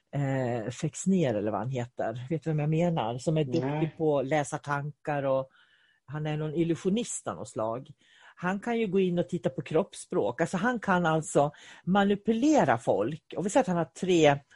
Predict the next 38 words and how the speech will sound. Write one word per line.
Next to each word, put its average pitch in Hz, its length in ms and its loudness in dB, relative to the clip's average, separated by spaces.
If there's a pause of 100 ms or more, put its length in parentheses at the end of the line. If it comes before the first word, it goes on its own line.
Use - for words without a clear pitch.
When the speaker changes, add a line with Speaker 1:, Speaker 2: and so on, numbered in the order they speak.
Speaker 1:
du - 80 4
har 214 60 8
tre 202 220 6
kuvert. 185 440 6 (520)
Speaker 2:
Mm. 147 280 4
Speaker 1:
Och 180 60 10
i - 160 8
ett 247 120 6
utav 233 160 6
kuverten 151 680 8
så 196 120 2
ligger 156 260 6
en 143 140 4
hundralapp. 151 540 4 (800)
Och 170 280 6
det 180 300 6
kuvertet 156 580 8
ska - 400 4
han 151 440 4 (120)
se - 160 -2
till 151 220 4
att 135 120 2
du 156 100 4
plockar 156 360 4
upp, 156 240 4 (460)
till - 140 -6
exempel. - 600 -4 (960)
Nu 165 120 4
vet 147 160 8
jag 139 80 4
inte 127 100 2
om 139 140 0
liknelsen 143 480 -4
varit 135 180 -6
så 139 80 -4
väldigt 135 300 0
bra, 139 240 2
men 123 180 -8